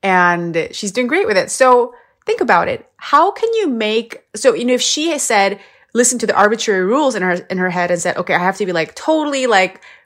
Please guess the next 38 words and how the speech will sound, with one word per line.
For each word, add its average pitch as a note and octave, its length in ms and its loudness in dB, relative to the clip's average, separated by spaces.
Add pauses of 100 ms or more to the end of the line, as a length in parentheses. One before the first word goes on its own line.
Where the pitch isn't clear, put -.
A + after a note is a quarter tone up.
(100)
baby A3+ 360 4
free. A#3 1000 2
Um, F#3 560 2
I F#3 60 -2
have G3 120 -2
to F#3 80 -14
present F#3 280 -4
like F3+ 140 -8
a F3+ 80 -2
professional G3+ 880 2
and F3+ 220 -2
I F3 60 0
have F3 120 -2
to - 60 -18
hide A3 300 2
the G#3+ 80 -2
fact G3+ 300 0
that F#3 80 0
I'm F3+ 140 0
a E3+ 100 0
mother F3+ 340 -2
to F#3+ 140 -4
a F3+ 40 -2
newborn F3 320 -2
baby," A#3+ 380 2 (600)
that D#4 480 2 (380)
would B3+ 180 -4
have C4+ 140 0
made A#3+ 240 -2
life A#3 200 0
so B3+ 260 -2
much E4+ 180 -4
harder. F#3+ 640 0
And A3+ 140 -2
it A#3 140 0
would B3+ 120 -2
have B3+ 140 -6
given, C4+ 420 -2